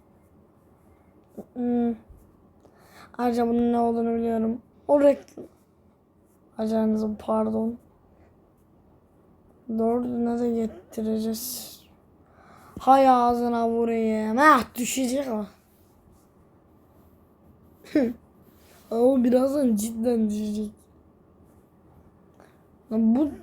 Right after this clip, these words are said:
ayrıca bu ben reklam olacak zannediyorum. Hepsine böyle mi yapacağız? Bu şuradan zincir yapalım.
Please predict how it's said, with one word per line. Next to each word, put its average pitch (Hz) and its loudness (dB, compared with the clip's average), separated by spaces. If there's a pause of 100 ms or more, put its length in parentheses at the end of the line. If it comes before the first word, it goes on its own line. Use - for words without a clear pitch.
(120)
ayrıca 233 -2
bu 233 -4
ben 240 -4
reklam 233 -4
olacak 214 -4
zannediyorum. 214 -6 (800)
Hepsine 233 -6
böyle 254 -2
mi 208 -2
yapacağız? 208 -10 (1600)
Bu 240 0
şuradan 240 0
zincir 220 0
yapalım. 220 -6